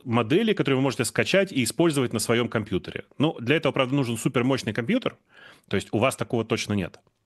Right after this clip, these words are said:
Но, тем не менее, вы как компания можете скачать и использовать это как,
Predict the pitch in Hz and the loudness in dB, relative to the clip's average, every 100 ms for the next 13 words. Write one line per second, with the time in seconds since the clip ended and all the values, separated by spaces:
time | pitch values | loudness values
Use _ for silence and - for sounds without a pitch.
0 | _ - 107 120 135 117 127 143 151 101 | _ -4 0 2 0 0 0 2 0 -2
1 | 85 - _ _ _ _ - 107 156 147 | -6 -12 _ _ _ _ -4 -2 0 -2
2 | - 120 120 104 90 92 90 98 - - | 0 0 2 0 -2 -4 -6 -6 -4 0
3 | 202 220 101 - 139 165 143 107 - 107 | 0 0 -6 -2 0 2 0 -2 -4 -4
4 | 104 101 - 107 104 | -2 -4 0 -2 -2